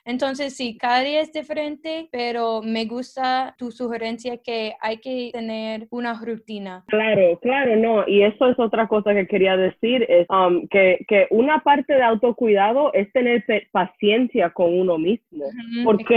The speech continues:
Speaker 1: exacto.
Speaker 2: eh, eh, si, si uno no tiene paciencia con uno mismo, ¿quién lo va a tener? Uno,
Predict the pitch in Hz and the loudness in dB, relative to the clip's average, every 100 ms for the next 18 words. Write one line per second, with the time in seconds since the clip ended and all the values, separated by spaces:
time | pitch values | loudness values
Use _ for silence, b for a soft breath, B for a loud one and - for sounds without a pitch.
0 | 226 220 226 214 - 226 208 247 226 - | 2 2 2 4 4 4 4 2 0 0
1 | 240 220 294 370 370 311 302 285 240 - | 2 4 4 2 0 0 0 0 -2 0
2 | 240 233 262 254 202 202 220 196 196 - | 0 2 -2 2 4 4 4 2 0 2
3 | 294 330 226 233 247 247 233 214 220 220 | 0 0 -2 0 0 0 2 2 2 0
4 | 226 233 359 214 165 160 220 262 269 | 0 0 2 2 2 2 4 4 2